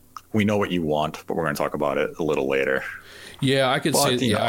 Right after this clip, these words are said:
Speaker 2: I, I could definitely see that, that kind of trailer where they maybe show a silhouette of the next P S V R two or something, and then,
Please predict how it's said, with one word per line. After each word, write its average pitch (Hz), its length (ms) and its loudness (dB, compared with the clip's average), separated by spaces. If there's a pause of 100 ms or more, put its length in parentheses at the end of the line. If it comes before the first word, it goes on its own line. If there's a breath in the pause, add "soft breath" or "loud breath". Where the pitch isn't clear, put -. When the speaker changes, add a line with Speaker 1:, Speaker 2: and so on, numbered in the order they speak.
(140)
Speaker 2:
I, 131 60 0
I 139 40 2
could 139 140 -2
definitely 120 360 0
see 98 260 2
that, 92 420 0
that 92 260 -2
kind 101 160 0
of 90 380 -2
trailer 92 400 2
where 92 160 2
they 87 160 0
maybe 87 520 0
show 92 280 0
a 82 40 0
silhouette 92 520 2
of 92 160 -2
the 92 100 0
next 92 380 0 (280)
P 92 200 2
S 78 140 0
V 87 180 0
R 80 180 2
two 82 240 0
or 80 80 0
something, 82 480 -2
and 82 200 0
then, 82 320 -2